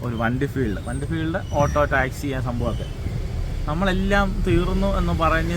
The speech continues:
നിൽക്കുന്ന സമയത്ത് അവിടുന്ന് ഒരു പിടിച്ചൊരു വരവുണ്ട്, ഏ? ഓട്ടം കിട്ടി ഒരു വരവ്, അതാണ് നമ്മൾ ഉദ്ദേശിച്ചത് കേട്ടോ.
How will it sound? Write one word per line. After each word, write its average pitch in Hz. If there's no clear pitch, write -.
നിൽക്കുന്ന 151
സമയത്ത് 160
അവിടുന്ന് 156
ഒരു 139
പിടിച്ചൊരു 147
വരവുണ്ട്, 127
ഏ? 165
ഓട്ടം 165
കിട്ടി 151
ഒരു 135
വരവ്, 120
അതാണ് 175
നമ്മൾ 165
ഉദ്ദേശിച്ചത് 131
കേട്ടോ. 104